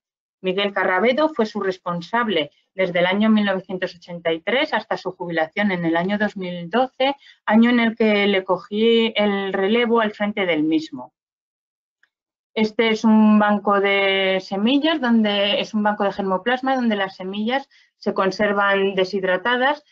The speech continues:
en cámaras de congelación a menos dieciocho grados centígrados. Eh, la colección mantiene un total de más de diecisiete mil muestras pertenecientes a más de trescientas especies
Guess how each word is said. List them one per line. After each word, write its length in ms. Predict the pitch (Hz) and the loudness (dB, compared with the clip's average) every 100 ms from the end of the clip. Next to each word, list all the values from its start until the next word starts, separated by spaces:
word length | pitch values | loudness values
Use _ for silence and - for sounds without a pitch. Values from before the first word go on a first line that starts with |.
| _ - | _ -8
en 120 | 202 | -4
cámaras 460 | 202 220 240 247 233 | 2 2 2 2 0
de 120 | 240 | 0
congelación 800 | 226 214 214 196 196 240 262 294 | 0 0 0 0 -2 0 0 2
a 80 | 214 | 2
menos 320 | 202 196 185 | 0 0 0
dieciocho 540 | 185 180 190 208 214 220 | 0 0 2 0 0 0
grados 340 | 214 226 220 | 0 0 -4
centígrados. 840 | 175 160 160 143 127 127 - _ _ _ _ _ _ _ _ _ _ - | -6 -4 -2 -2 -4 -6 -12 _ _ _ _ _ _ _ _ _ _ -4
Eh, 300 | 202 202 202 | 0 0 2
la 200 | 196 190 | 2 2
colección 840 | 190 180 175 - 240 254 240 185 | 2 0 -2 -4 -2 0 0 0
mantiene 800 | 175 175 170 233 240 190 156 - _ _ _ - | 0 -2 0 0 2 2 0 -4 _ _ _ 0
un 220 | 220 220 | 2 2
total 580 | 202 196 226 233 185 165 _ | 0 0 0 0 -2 -6 _
de 140 | 185 190 | -2 0
más 220 | 202 214 | 2 0
de 120 | 208 | 0
diecisiete 540 | 202 196 196 190 185 180 | 0 0 -2 -4 -2 -2
mil 240 | 175 170 | -2 -2
muestras 520 | 175 247 285 302 320 | 0 -2 -2 -2 -2
pertenecientes 800 | 262 190 180 175 175 214 208 180 | -4 -6 -4 -6 -4 -2 -2 -4
a 60 | 170 | -4
más 180 | 170 | -2
de 120 | 180 180 | -2 -2
trescientas 640 | 180 175 175 170 165 160 | -4 -6 -12 -8 -8 -8
especies 720 | 160 - 240 254 - 262 294 | -12 -6 -4 -4 0 0 -2